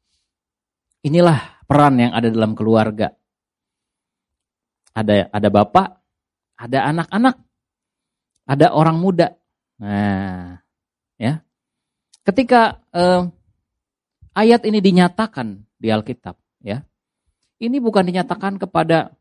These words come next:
sekedar yang masih usia anak-anak, yang masih usia orang muda. Di sini semuanya apa?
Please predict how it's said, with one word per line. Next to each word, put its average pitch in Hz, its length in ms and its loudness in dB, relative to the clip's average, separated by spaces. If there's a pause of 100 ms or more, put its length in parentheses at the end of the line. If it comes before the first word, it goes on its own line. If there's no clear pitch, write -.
sekedar 147 640 -6 (160)
yang 110 160 -6
masih 117 320 -4
usia 117 320 -2
anak-anak, 110 400 -6 (800)
yang 165 240 2
masih 185 320 -2
usia 190 240 2
orang 170 240 4
muda. 170 240 -2
Di 165 80 2
sini 202 160 -2
semuanya 214 400 -2
apa? 101 160 -12